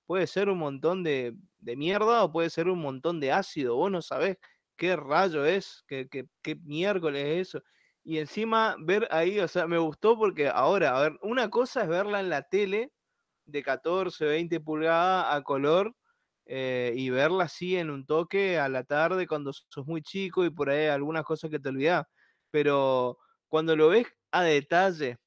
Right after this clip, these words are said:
encima con, eh, los capítulos de Dragon Ball I Project,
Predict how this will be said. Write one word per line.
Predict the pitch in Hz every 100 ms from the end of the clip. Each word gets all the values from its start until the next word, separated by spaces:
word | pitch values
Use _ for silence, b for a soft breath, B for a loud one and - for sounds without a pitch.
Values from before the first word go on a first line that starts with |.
| _
encima | 135 120 - 185 175
con, | 151 143 131 127
eh, | 123 123 113 98 80 92
los | 127
capítulos | - 131 143 160 160
de | 139
Dragon | 135 151 156
Ball | 151 160
I | 151
Project, | 143 185 170 151 190